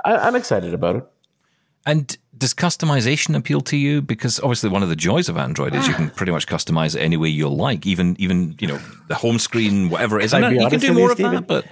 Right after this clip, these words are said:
Speaker 1: You know what I do? I throw in the closest thing that resembles an iPhone interface. <laughs>
Speaker 2: I, I did, I did see someone put on,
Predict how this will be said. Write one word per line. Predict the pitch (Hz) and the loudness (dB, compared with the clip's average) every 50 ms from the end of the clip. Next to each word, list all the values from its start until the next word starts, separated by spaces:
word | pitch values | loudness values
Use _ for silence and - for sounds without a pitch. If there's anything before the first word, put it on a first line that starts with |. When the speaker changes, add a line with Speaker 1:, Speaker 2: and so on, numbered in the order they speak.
| - - - | -18 -12 -6
Speaker 1:
You | - 117 | -2 0
know | 120 131 | 2 4
what | 135 139 139 | 4 4 2
I | 131 | 2
do? | 127 143 156 165 165 - | 2 0 0 0 0 0
I | - 101 101 | 0 -2 -2
throw | - - 110 110 110 110 | -2 -2 0 0 2 2
in | 110 107 107 | 2 2 0
the | 101 98 | 0 -2
closest | - - - 107 104 - - 98 - - | -2 -2 -2 -2 0 0 -2 -6 -4 -2
thing | 98 98 | -2 -2
that | 92 87 | 0 0
resembles | 95 92 92 90 85 87 85 90 | 0 0 0 0 -2 -2 -2 -2
an | 82 | -2
iPhone | 85 85 90 90 - 90 82 82 82 80 80 | 0 -2 -2 -2 -2 -4 -4 -4 -4 -4 -4
interface. | - - - - 85 87 85 - - - _ _ _ _ _ - | -4 -6 -6 -6 -6 -6 -6 -8 -12 -20 _ _ _ _ _ -6
<laughs> | - - - - - - - - - - - - - - - - - - - - - - - - - - - - - | -4 -4 -4 -4 -4 -4 -4 -6 -6 -8 -10 -12 -14 -16 -20 -20 -20 -20 -20 -20 -20 -18 -14 -12 -12 -10 -8 -4 -2
Speaker 2:
I, | - 131 135 - - - - - | 0 0 0 0 0 -2 0 0
I | 131 127 | 0 0
did, | 120 190 208 226 - - | 2 2 0 0 2 0
I | - 123 | 0 0
did | 123 - 190 208 214 - | 2 2 0 0 0 0
see | 269 - 185 175 | 0 2 2 2
someone | 160 - - - 151 143 143 139 117 95 82 80 80 87 90 95 - _ _ - | 2 2 2 2 2 4 4 4 4 2 2 2 0 0 0 -2 -4 _ _ -6
put | - 123 117 - | -2 -2 -2 0
on, | 113 110 110 107 107 104 104 104 | 0 2 2 4 4 4 4 2